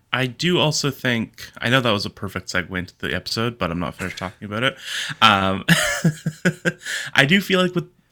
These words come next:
especially, like, I'm thinking mainly about the Bucks and the Packers. I feel like I hear every single week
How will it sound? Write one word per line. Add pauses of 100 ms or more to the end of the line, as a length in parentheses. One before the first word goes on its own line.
especially,
like,
I'm
thinking
mainly
about
the
Bucks
and
the
Packers. (580)
I
feel
like (120)
I
hear (100)
every
single
week